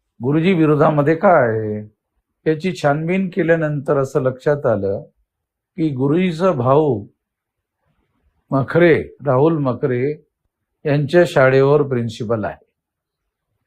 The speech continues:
ज्या शाळेवर ते प्रिन्सिपल आहेत, त्या शाळेला राज्य सरकारकडून अनुदान दिलं जाते. ते अनुदान पास करण्याची जबाबदारी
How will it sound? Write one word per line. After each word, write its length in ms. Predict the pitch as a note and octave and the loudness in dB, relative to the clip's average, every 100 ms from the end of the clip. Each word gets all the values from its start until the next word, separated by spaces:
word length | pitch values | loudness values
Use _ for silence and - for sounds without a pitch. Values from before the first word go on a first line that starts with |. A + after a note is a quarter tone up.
| _ _ C3 | _ _ 2
ज्या 160 | D#3+ D#3+ | 4 4
शाळेवर 520 | D3+ C3 E3 F3+ F3+ | 2 2 4 2 0
ते 160 | E3+ E3+ | -2 -6
प्रिन्सिपल 640 | D3+ C#3 B2+ D#3 D3 C#3 | -6 -6 -6 -8 -4 -2
आहेत, 380 | B2+ G2 G2 G2+ D3+ _ _ _ _ | -2 -4 -8 -12 -16 _ _ _ _
त्या 180 | D3+ D#3 | 0 2
शाळेला 680 | D#3+ C#3+ C3 D3 D#3 D#3+ E3 | 2 0 2 2 2 2 2
राज्य 460 | C3+ B2+ C#3 C#3+ D#3+ | 2 0 -2 -4 -6
सरकारकडून 920 | D#3+ C#3+ - C3+ B2+ B2+ B2+ C#3 D3 - _ _ _ _ _ _ _ _ _ _ _ _ _ - | -4 -6 -4 -4 -4 -8 -8 -8 -10 -18 _ _ _ _ _ _ _ _ _ _ _ _ _ -6
अनुदान 540 | B2+ C3+ B2 C#3 D3+ | -6 -6 -4 -4 -4
दिलं 240 | C3 B2+ | -4 -2
जाते. 500 | D#3 D#3+ D#3 F#2 D2+ _ _ _ _ _ - | 0 0 -2 -8 -14 _ _ _ _ _ -6
ते 120 | E3 | 0
अनुदान 520 | F3 D3+ D3 D#3 F3+ | 0 0 -2 -2 -2
पास 340 | F3 F3 D#3+ D#3+ | 0 2 0 -2
करण्याची 560 | D3+ C#3 C#3 C#3+ C3+ | -4 -2 -2 -6 -8
जबाबदारी 960 | C3+ A#2+ A#2 B2 B2 A#2 G#2 G#2 C3+ | -8 -6 -4 -4 -4 -4 -4 -8 -10